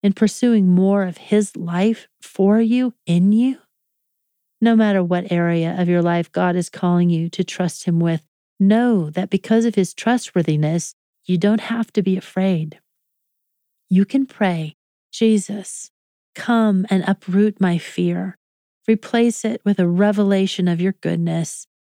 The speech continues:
Overwhelm my fear with your love. Come into the gap in my soul between what I profess to believe and what I truly do. I want to know you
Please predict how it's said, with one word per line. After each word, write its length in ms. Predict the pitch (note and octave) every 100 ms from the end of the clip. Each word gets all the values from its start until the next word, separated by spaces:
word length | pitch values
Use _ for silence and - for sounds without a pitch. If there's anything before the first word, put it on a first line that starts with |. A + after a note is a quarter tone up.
| _
Overwhelm 600 | B3 C4+ C4+ A#3 A#3 A#3
my 140 | A3+
fear 500 | G3 - - A#3 A#3
with 220 | F#3 E3 -
your 80 |
love. 680 | F3 F3+ F#3+ F3 D3 - - _ _ _ _ _
Come 200 | - A#3
into 200 | A#3+ A3+
the 100 | G3
gap 420 | F3+ F#3 F3+ F3
in 120 | F#3 E3+
my 160 | E3+
soul 440 | E3 - F3+ F3 E3
between 400 | E3+ - F#3 F3
what 140 | F3+
I 160 | G3 G#3+
profess 680 | - E3 - - A3+ A3+ -
to 140 | G#3
believe 540 | G#3 G3 G3 F#3+ F3+ - _ _ -
and 220 | G3 F#3+
what 140 | F#3+
I 80 | F3
truly 440 | - - F3 D3
do. 460 | D3 - D#3 E3 D#3 - _ _ _ _ _ _ _ _
I 360 | G3 A3 A#3 -
want 280 | F#3+ F#3+ G3+
to 160 | -
know 300 | F3 E3 E3
you 400 | E3+ E3+ E3+ E3+